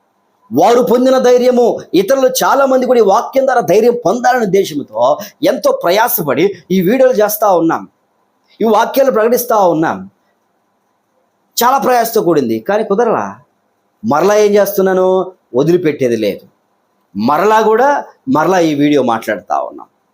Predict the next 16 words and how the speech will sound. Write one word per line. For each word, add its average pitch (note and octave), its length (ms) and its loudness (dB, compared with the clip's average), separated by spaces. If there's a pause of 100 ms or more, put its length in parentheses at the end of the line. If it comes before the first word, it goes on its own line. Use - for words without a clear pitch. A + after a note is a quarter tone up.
(340)
మరలా G#3+ 280 0
వచ్చి C#4 260 0
తెలియజేస్తా F#3+ 560 2
ఉన్నాను. G2+ 360 -6 (220)
కారణం E3+ 360 -2
ఏంటో D3+ 160 -2
తెలుసా? C3 460 0 (420)
ప్రజలు D#3+ 680 2
ధైర్యం E3 400 2
పొందుకొని C#3+ 720 -2 (240)
ప్రతి G3 680 -4
విషయం E3 420 0
ద్వారా C#3 440 0 (260)
వారు B2 240 0
దేవుని F3 440 2
గురించిన C3+ 720 -4